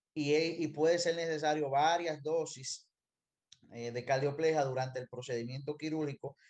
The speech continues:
y por ende necesi-, eh, necesitamos dar una dosis mucho más amplia porque parte de esta cardioplegia se pudiera estar yendo por una colateral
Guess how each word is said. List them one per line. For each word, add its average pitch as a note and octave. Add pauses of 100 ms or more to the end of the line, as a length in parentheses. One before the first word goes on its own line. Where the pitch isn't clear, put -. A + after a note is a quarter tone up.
(320)
y A3+
por G3+
ende F#3
necesi-, D3
eh, C3+
necesitamos C#3
dar D3
una D3
dosis C#3+
mucho B2+
más C3+
amplia C#3+
porque B2
parte B2+ (300)
de A#2
esta C3+
cardioplegia C#3
se C3+
pudiera B2
estar C3+
yendo B2+
por A2
una B2+
colateral A#2+